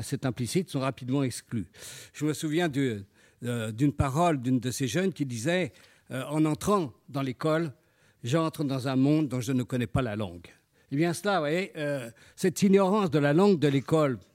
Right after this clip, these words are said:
par les enfants supposerait qu'on la leur apprenne et supposerait d'autres types de médiation qui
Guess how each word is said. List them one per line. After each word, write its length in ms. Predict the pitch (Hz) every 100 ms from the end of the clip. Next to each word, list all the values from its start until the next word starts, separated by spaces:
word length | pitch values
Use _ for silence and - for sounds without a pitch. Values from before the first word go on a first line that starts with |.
| _
par 120 | 123 135
les 200 | 113 131
enfants 420 | - 160 180 180 _ _ - _
supposerait 960 | - - 240 - 185 135 185 175 95 _ _ _ _ _
qu'on 100 | 156
la 140 | 135
leur 160 | 127 107
apprenne 520 | 107 - 143 190 175 - _ _ -
et 60 | 123
supposerait 640 | 151 117 147 117 151 170
d'autres 340 | 127 120 127
types 260 | 117 151 120
de 100 | 123
médiation 520 | 120 113 120 - 208
qui 340 | - 233 190